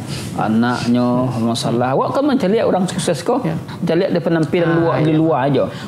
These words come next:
Speaker 2: Mungkin bisa jadi nyo model-model mai lai, oh, ya.
Speaker 1: Hmm.
Speaker 2: Ah, nyo banyak minum tapi, ah, tambah gampang pori, eh, awin dari hilang lah.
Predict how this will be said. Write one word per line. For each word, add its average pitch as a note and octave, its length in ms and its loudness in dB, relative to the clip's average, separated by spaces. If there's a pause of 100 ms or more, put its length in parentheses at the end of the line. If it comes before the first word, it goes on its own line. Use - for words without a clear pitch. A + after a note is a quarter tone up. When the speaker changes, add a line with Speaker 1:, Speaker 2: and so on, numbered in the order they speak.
Speaker 2:
Mungkin C#3+ 380 -2
bisa C#3 200 0
jadi D3+ 280 0
nyo G3 160 2
model-model F3+ 500 2
mai E3+ 160 2
lai, F3+ 240 0
oh, E3 80 0
ya. D3 240 0 (160)
Speaker 1:
Hmm. G#2+ 320 0 (300)
Speaker 2:
Ah, - 100 -4
nyo E3+ 160 0
banyak F3+ 400 0
minum C#3+ 260 0
tapi, F3 320 -2
ah, G#3+ 400 -4
tambah D3 300 -2
gampang D3+ 320 0
pori, F#3 240 0
eh, E3 80 0
awin F3 240 0
dari E3+ 240 0
hilang E3 160 2
lah. B2 160 -2